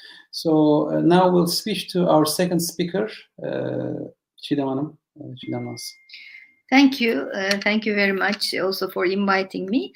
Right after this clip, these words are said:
Speaker 2: Um, I will, uh, speak about, as, uh, you have mentioned at the beginning, about Turkey and E U relations.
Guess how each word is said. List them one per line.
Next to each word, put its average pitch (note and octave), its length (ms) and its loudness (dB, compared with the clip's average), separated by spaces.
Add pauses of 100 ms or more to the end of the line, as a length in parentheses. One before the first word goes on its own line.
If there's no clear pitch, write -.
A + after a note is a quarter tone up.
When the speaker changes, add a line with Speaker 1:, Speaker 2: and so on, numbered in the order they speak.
(500)
Speaker 2:
Um, A#3+ 640 0 (160)
I D4 200 4
will, D#4+ 220 4 (140)
uh, C4 240 2
speak E4 380 0
about, B3+ 360 6
as, A3+ 300 2 (100)
uh, F3+ 60 -2
you G3 440 -2
have G3+ 180 0
mentioned A3+ 460 0
at G#3+ 120 0
the G#3+ 60 -18
beginning, G3+ 360 -4
about F#3+ 380 0 (180)
Turkey A3 400 0
and F#3+ 300 -2
E G#3+ 120 -2 (200)
U A3+ 60 2
relations. F#3 640 -2